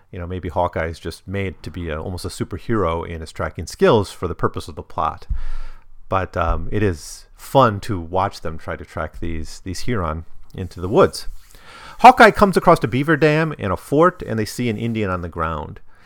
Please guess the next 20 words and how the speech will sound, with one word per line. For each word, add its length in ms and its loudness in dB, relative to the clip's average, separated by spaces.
He 120 4
approaches 460 6
him 160 4
and 60 4
is 100 2
about 200 2
to 40 -10
kill 360 6
him 140 6
when 100 2
it's 140 0
revealed 360 2
to 40 -8
be 120 -4
David 540 0
dressed 320 -4
up 180 -6
as 260 -6
an 100 -12
Indian. 460 -10